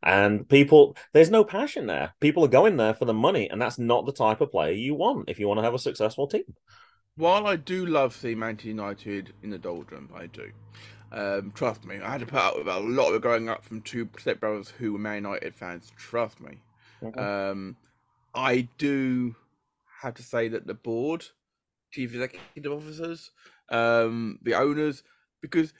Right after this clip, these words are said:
Speaker 2: yeah, they put a lot of money in, Graham, but bear in mind, when they took over, there was no debt on that club at all.
Speaker 1: Oh, there, well, there's a lot of debt, yeah. A lot.
Speaker 2: Okay,
Speaker 1: Yeah.
Speaker 2: but also, is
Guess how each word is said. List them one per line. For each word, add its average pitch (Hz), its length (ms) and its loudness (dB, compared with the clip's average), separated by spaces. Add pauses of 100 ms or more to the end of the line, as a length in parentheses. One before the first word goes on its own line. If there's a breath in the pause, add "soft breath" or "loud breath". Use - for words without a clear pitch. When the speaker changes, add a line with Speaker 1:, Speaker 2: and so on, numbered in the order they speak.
(100)
Speaker 2:
yeah, 349 160 -4
they 415 100 -4
put 254 140 -4
a - 20 2
lot - 80 2
of - 20 -6
money 175 240 -2
in, 117 80 -4
Graham, 113 320 -4
but 165 220 2 (160)
bear - 140 -4
in 349 60 -8
mind, 214 160 -6
when 170 80 -6
they 349 140 -6
took 277 240 -10
over, 254 220 -4
there 147 120 -2
was 208 120 -8
no 165 280 -6
debt 160 320 -6
on 110 140 -14
that 90 200 -14
club - 200 -14
at 80 200 -14
all. 151 80 -4
Speaker 1:
Oh, 101 180 6
there, 110 240 4
well, 90 280 0
there's 80 180 0
a 80 60 -2
lot 101 240 6
of 69 100 -4
debt, 78 180 2
yeah. 82 180 2 (680 soft breath)
A 78 60 -6
lot. 101 340 2 (340)
Speaker 2:
Okay, 139 160 -4
Speaker 1:
Yeah. 131 60 -6 (220)
Speaker 2:
but 156 80 4
also, 147 580 0 (3000 soft breath)
is 208 480 2